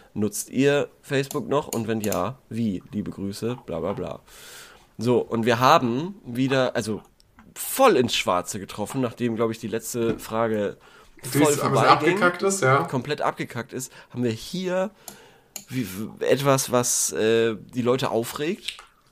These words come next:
Speaker 2: Ja, auf
Speaker 1: Fünfzehn
Speaker 2: jeden Fall.
Speaker 1: Antworten. Fünfzehn Antworten.
Speaker 2: Das stimmt. Ähm, wollen wir mal von unten anfangen?
Speaker 1: Ja, sehr gerne.
Speaker 2: Also da schreibt jemand, sieb-, einfach nur ganz lakonisch,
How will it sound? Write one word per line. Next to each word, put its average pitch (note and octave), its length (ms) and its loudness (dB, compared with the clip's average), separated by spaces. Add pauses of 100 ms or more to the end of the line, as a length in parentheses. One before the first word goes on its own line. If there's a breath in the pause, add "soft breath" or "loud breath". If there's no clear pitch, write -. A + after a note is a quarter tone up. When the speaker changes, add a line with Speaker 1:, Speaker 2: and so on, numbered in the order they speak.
(140)
Speaker 2:
Ja, D3+ 220 6
auf B2+ 40 4
Speaker 1:
Fünfzehn D3 280 0
Speaker 2:
jeden A#2+ 100 2
Fall. A2+ 120 2
Speaker 1:
Antworten. G2 600 -8 (200)
Fünfzehn F#3+ 960 -8 (180)
Antworten. - 440 -12 (340)
Speaker 2:
Das C#3 140 2
stimmt. - 580 2
Ähm, C#3 480 8
wollen E3+ 200 8
wir A#3 80 4
mal A3+ 80 6
von G3 180 0
unten F3+ 460 6
anfangen? G3+ 480 4
Speaker 1:
Ja, B2+ 160 4 (240)
sehr B2+ 240 0
gerne. A#2 340 0 (160)
Speaker 2:
Also C#3+ 220 8
da D3+ 100 10
schreibt F3 260 6
jemand, E3 300 6 (540)
sieb-, E3+ 280 8
einfach D#3 240 8
nur D#3 400 8
ganz F3 240 6
lakonisch, D#3 680 4